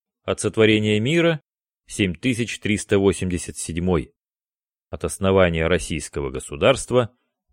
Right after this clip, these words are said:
тысяча семнадцатый. От основания города С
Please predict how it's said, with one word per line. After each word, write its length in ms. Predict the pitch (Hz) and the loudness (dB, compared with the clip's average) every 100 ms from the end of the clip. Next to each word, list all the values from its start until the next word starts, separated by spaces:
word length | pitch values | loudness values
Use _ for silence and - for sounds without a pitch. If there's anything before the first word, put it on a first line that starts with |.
| _ | _
тысяча 400 | 104 87 95 92 | -6 -4 -4 -6
семнадцатый. 880 | - 90 95 107 - - - 69 _ _ _ _ _ _ _ | -4 -2 2 2 0 -6 -14 -18 _ _ _ _ _ _ _
От 180 | - 147 | -6 -4
основания 680 | 120 - 110 110 104 95 90 | -4 0 4 6 4 2 0
города 480 | 85 92 82 - - | 2 2 2 -4 -6
С 400 | 123 135 - - | -2 -2 -4 -14